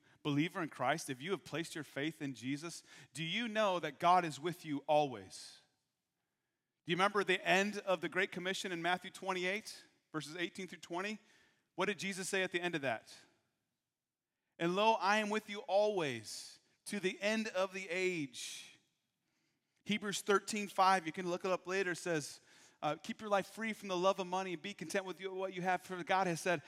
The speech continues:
'I will never leave you or forsake you.'" You, you're probably gonna have a day in the next week or so where you wake up and wonder, "God, are you here?"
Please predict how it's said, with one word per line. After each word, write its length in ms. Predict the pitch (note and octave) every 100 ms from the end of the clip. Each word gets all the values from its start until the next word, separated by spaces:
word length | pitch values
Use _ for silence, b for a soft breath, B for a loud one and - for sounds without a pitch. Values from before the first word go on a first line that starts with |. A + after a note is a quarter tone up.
| B B
'I 160 | F#3+ A#3
will 200 | A3 E3+
never 500 | D#3+ G3 A3 A#3 A3+
leave 340 | G#3+ A3 F3
you 160 | F#3+ F#3+
or 280 | F#3 F#3+ G3
forsake 680 | F3+ E3+ - F#3+ G3 -
you.'" 240 | C#3+ G#2+ E2 _ _ _ _ _ _ _ _ _ _ _ _ _ _ _ _ _ _ -
You, 180 | G3 D4
you're 140 | G3 G#3
probably 440 | - G#3 G3 E3+
gonna 140 | D#3+ D#3
have 180 | D#3+
a 40 | C#3+
day 320 | D3 D3+ C#3
in 80 | B2+
the 60 |
next 200 | C3+ C3+
week 220 | C3+ C#3 B2+
or 40 |
so 400 | - B2 A2+ G2+ _
where 120 | C3
you 120 | C3 C3+
wake 260 | C#3 C#3
up 140 | C3 B2
and 120 | A#2+
wonder, 260 | B2+ A#2
"God, 280 | G#2+ D3 D#3
are 60 | C3
you 120 | C#3
here?" 360 | C3+ D3 E3